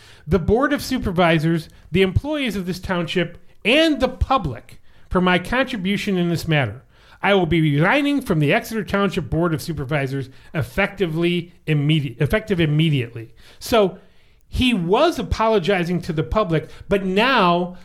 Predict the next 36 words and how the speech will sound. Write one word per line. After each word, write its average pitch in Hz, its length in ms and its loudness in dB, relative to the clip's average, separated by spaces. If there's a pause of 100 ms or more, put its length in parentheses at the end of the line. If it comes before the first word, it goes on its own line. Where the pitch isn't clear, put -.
(140)
since - 300 -4
they're 190 180 2
not 196 340 2
well 190 240 4
informed, 156 800 -2 (240)
he 226 220 -2
has 214 260 0
to 190 100 -2
take 233 320 -2
it 208 100 -2
upon 185 320 -4
himself 170 480 -4 (180)
with 170 180 0
his 175 180 0
six - 360 -8
colleagues 156 920 -4 (600)
to 208 420 -2
inform 214 640 -2
us 160 280 -6 (180)
of 120 200 -2
what's 165 240 -2
happening 127 580 -4 (260)
on 143 180 2
the 131 60 0
Board 131 320 -2
of 127 80 -4
Supervisors. 107 800 -14 (760)
Uh, 202 180 2
so - 360 -6
I 233 80 2
don't 311 140 0
know 294 100 4
if - 100 -4
I 240 100 4
want 226 240 0
to 185 60 -10